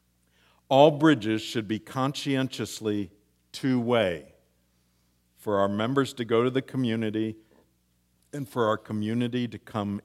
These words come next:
into Saint Andrews. Drawbridges are not an option." So here's, here's what we're saying in our, our vision statement is,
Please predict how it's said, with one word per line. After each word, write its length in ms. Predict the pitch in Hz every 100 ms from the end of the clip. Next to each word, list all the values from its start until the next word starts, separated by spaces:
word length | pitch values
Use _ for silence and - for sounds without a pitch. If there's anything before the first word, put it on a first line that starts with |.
| -
into 420 | 110 107 - 95
Saint 440 | - - 101 101
Andrews. 840 | 98 104 101 104 107 107 101 - - _ _ _ _ _ _ _ _ 104
Drawbridges 1300 | 98 120 123 127 131 113 113 117 110 117 113 101
are 240 | - 107 107
not 400 | 104 104 107 -
an 180 | 113 107
option." 680 | 104 101 - - 104 82 73 _ _ _ _ _ _ _ _ _ _ _ _ _ - -
So 160 | 131
here's, 400 | 127 185 170 - - _
here's 200 | - 180
what 140 | 175 156
we're 120 | 131
saying 500 | - 165 180 175 123
in 120 | 117
our, 240 | 113 113 -
our 140 | 110
vision 520 | 95 101 190 160 135 98
statement 600 | - 120 104 107 110 117
is, 520 | 117 110 107 101 -